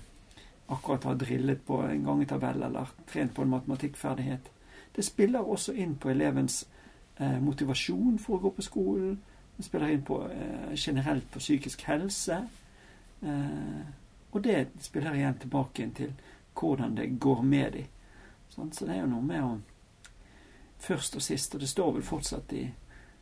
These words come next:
ehm, læreplanen for, for, eh, norsk skole, at vi skal utvikle og utdanne og, ehm, støtte utvikling mot gangsmennesker.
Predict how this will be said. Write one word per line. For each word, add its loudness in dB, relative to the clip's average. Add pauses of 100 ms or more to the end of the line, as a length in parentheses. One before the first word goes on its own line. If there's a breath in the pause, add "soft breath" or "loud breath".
(160)
ehm, -4 (1400)
læreplanen 2
for, -8 (580 loud breath)
for, -6
eh, -2
norsk 0
skole, -2
at -6
vi -2
skal -4 (580)
utvikle 2
og -4
utdanne 0
og, -4 (760 loud breath)
ehm, -6 (140)
støtte -2
utvikling 2
mot 2
gangsmennesker. 2